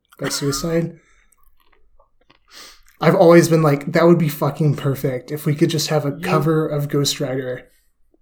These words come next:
Speaker 1: but it, instead of Ghost Rider, we could somehow say, like, Ghost Divers."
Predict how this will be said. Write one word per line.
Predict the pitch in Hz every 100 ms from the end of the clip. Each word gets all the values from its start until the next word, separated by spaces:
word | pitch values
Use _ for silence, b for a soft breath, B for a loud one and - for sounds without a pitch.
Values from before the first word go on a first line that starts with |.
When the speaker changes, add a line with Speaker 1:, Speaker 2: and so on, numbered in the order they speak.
| _
Speaker 1:
but | - 143
it, | 151
instead | 151 - 151
of | 143
Ghost | 143 139 -
Rider, | 135 131 131 127 - - -
we | 147
could | 147 143
somehow | 151 135 127
say, | - 131 123
like, | 120 123 - - _ _ _ _ _ _ _ _ -
Ghost | 143 - -
Divers." | 120 - 67 - -